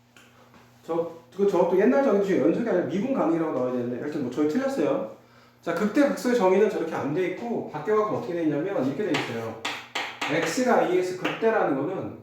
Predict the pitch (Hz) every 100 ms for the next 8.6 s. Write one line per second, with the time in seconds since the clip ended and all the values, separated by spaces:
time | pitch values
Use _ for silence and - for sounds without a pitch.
0 | - - _ - _ 151 196 254 254 247
1 | - 247 233 - - 156 139 226 233 214
2 | - - 147 170 151 123 139 - - 123
3 | 123 127 123 147 151 - 175 160 120 120
4 | 120 127 147 123 131 - - - - -
5 | 143 185 190 - 135 151 156 143 131 -
6 | 117 - 110 101 - - _ _ _ _
7 | _ 147 214 220 220 - - _ - 190
8 | 190 - 220 - - -